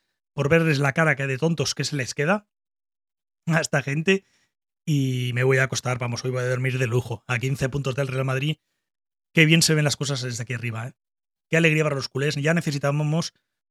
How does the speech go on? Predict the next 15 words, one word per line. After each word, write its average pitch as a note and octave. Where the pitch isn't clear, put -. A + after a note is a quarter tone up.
una D3+
alegría C3+
como C3
esta F3
y C3
tener C3+
esta C#3+
liga B2+
al C3
alcance B2+
de C3
la A#2+
mano C3
es -
impresionante. B2+